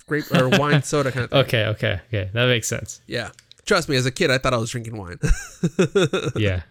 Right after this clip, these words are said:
Speaker 2: <laughs> Fancy. It's kinda
Speaker 1: Yeah.
Speaker 2: like, uh,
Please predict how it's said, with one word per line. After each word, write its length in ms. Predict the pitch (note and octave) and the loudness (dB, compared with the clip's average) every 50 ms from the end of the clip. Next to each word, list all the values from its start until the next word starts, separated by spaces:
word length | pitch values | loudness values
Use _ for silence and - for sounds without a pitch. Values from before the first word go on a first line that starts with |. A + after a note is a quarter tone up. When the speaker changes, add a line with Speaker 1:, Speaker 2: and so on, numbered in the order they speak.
| _ - - - | _ -20 -2 2
Speaker 2:
<laughs> 540 | F#3 D#3+ B2+ - - E3 - - - F3 - - - _ - - - - - - B2 - C3+ - - - | 2 2 4 4 2 2 2 4 2 2 2 0 -10 _ -20 -20 -20 -18 -8 -8 -6 -4 -4 -4 -4 -6
Fancy. 580 | A#2 - - A#2+ A2 G2+ - - - G#2+ G2+ - _ - - | -10 -4 0 0 0 2 0 -2 -4 -4 -4 -4 _ -20 -14
It's 80 | _ - | _ 0
kinda 140 | - B3+ B3 | 2 4 4
Speaker 1:
Yeah. 40 | A#3 | 4
Speaker 2:
like, 160 | G#3 G3 - | 2 2 2
uh, 40 | F#3 | 4